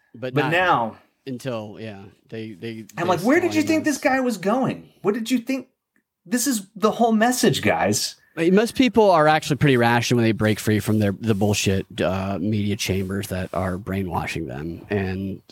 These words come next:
Speaker 1: yeah, it, it's <clears throat> like, uh, um, it, th-, he's described across the media as a,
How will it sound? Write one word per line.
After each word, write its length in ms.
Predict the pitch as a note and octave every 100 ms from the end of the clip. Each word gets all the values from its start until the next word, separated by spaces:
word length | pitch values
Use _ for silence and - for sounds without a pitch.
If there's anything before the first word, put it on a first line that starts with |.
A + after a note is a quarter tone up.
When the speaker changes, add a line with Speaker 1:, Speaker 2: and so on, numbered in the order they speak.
| _
Speaker 1:
yeah, 340 | A2+ G#2+ E2+ - _ -
it, 200 | G#2+ G2+
it's 260 | G#2+ -
<clears throat> 0 |
like, 340 | G#2+ G2+ - - _ _ _ - - - - _ -
uh, 120 | B2 -
um, 460 | C3+ B2 A2 G#2+ - _ _ _ _ _ _ _ _ _ -
it, 240 | D3 C#3
th-, 120 | C#3+ D#3+
he's 360 | D#3+ F3 D3
described 680 | - E3+ - D3+ C#3 C#3 B2+
across 360 | C3 C3 A#2+ A#2
the 100 | B2
media 380 | A2+ A2+ A2 G#2
as 200 | G#2 G#2
a, 120 | G#2